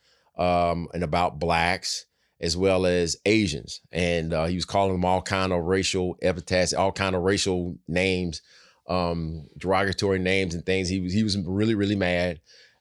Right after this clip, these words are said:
And, um, it was really interesting that I hear that, I see that now. And you kind of, I mean, you, I've always listened to it from that perspective, especially since I've been older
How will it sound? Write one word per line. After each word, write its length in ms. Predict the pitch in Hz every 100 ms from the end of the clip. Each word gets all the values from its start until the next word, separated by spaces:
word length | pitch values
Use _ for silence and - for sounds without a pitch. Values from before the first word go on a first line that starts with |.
| -
And, 380 | 98 95 95 90
um, 360 | 90 87 85 85
it 80 | 104
was 160 | 107
really 280 | 90 123 113
interesting 640 | 107 110 113 110 101 101 98
that 160 | 95
I 120 | 90 85
hear 320 | 80 120 107
that, 480 | 87 98 92 - _ _ _ _ _ -
I 100 | 85
see 280 | - 139 131
that 380 | 95 85 78
now. 560 | 80 101 107 92 80 78 _ _ _
And 160 | 101 110
you 160 | 127
kind 320 | 117 151 143 120
of, 200 | 98 85 -
I 40 |
mean, 180 | 120 117
you, 180 | 113 113
I've 160 | 156 151
always 320 | 156 127 92
listened 380 | 107 135 101 92
to 220 | 107 95
it 120 | 90 - -
from 240 | - 98
that 200 | 98 87
perspective, 640 | 90 - 113 104 - 92 85
especially 420 | - 110 104 95
since 240 | - 95
I've 120 | 90
been 160 | 82 82
older 500 | - 113 101 78 69